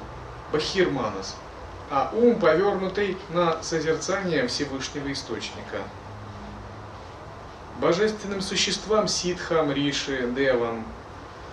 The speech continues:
присуще чистое, необусловленное видение, и они черпают сильнейшее вдохновение из сахаджа брахмабхавы, то есть из естественного состояния Абсолюта, из расширенного, раскрепощённого присутствия.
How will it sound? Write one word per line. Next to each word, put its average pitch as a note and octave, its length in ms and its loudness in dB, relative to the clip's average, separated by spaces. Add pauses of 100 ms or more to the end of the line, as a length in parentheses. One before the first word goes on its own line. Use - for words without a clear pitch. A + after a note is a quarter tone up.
(120)
присуще F#3+ 560 0
чистое, B2+ 680 2 (100)
необусловленное D#3+ 880 4
видение, G#2+ 540 -4 (580)
и D3 80 4
они D#3+ 200 4
черпают F3 600 8
сильнейшее E3 680 4
вдохновение E3 760 4
из C#3 160 0
сахаджа E3+ 540 2
брахмабхавы, C3+ 1000 2 (680)
то - 60 -6
есть A#2+ 180 -2
из C#3+ 200 2
естественного F3+ 800 2
состояния C#3 760 2
Абсолюта, G2+ 640 -4 (680)
из D3 320 0
расширенного, D3+ 1000 6
раскрепощённого C#3+ 920 2
присутствия. - 720 -6